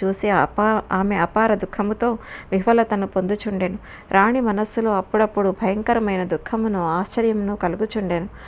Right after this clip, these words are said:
అప్పుడప్పుడు భర్తను చూచితిని అన్న ప్రసన్నతయును కలుగుచుండెను. ఆమె భర్త వైపు దృష్టి సారించెను. ఆ దుఃఖమునకు తాళజాలక అచేతనురాలై భూమి మీద పడిపోయెను. మెల్లమెల్లగా మూర్ఛ నుండి తేరుకొని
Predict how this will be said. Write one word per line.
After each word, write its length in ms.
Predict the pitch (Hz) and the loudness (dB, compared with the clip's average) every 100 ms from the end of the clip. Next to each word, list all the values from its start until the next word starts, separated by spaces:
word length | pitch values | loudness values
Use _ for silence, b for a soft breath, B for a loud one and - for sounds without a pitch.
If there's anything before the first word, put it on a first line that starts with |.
| B B | B B
అప్పుడప్పుడు 520 | 208 208 247 240 233 220 | 0 2 2 2 2 2
భర్తను 680 | 220 190 - 226 226 214 B B - - | 2 0 0 0 0 -2 B B -6 0
చూచితిని 520 | 233 240 240 233 226 | 0 0 0 2 2
అన్న 200 | 196 185 | 2 0
ప్రసన్నతయును 880 | 175 185 - 202 208 208 208 208 233 | 0 -2 0 0 0 0 0 2 0
కలుగుచుండెను. 760 | 233 180 190 190 185 185 226 208 B B B B - | 0 0 0 -4 -4 -4 -4 -8 B B B B -2
ఆమె 240 | 214 214 214 | 0 2 2
భర్త 300 | 208 - 240 | 2 2 0
వైపు 300 | 247 233 202 | 0 0 -2
దృష్టి 380 | 185 190 - | -2 -4 -4
సారించెను. 640 | 220 196 175 175 185 185 196 B B - | 0 2 2 -2 -4 -8 -10 B B -4
ఆ 140 | 196 208 | 2 2
దుఃఖమునకు 880 | 202 196 247 247 233 214 226 220 214 - | 2 -2 -2 0 0 -2 -2 -4 -6 0
తాళజాలక 640 | 190 185 190 214 196 196 269 262 B B | 2 4 4 2 2 0 -4 -6 B B
అచేతనురాలై 880 | - - 233 226 208 202 196 190 208 | -2 0 0 0 -2 0 0 2 0
భూమి 320 | 202 202 202 | -2 -4 -4
మీద 180 | 208 196 | -4 -4
పడిపోయెను. 680 | 185 180 202 - 190 175 196 B B - | -4 -4 -4 -2 -2 -2 -4 B B -6
మెల్లమెల్లగా 680 | 202 208 247 247 233 220 220 | 0 4 4 4 2 2 2
మూర్ఛ 380 | 202 190 190 240 | 0 -2 -4 -4
నుండి 280 | 226 220 208 | -4 -4 -4
తేరుకొని 540 | 180 190 185 - 240 | -2 -2 -2 -4 -4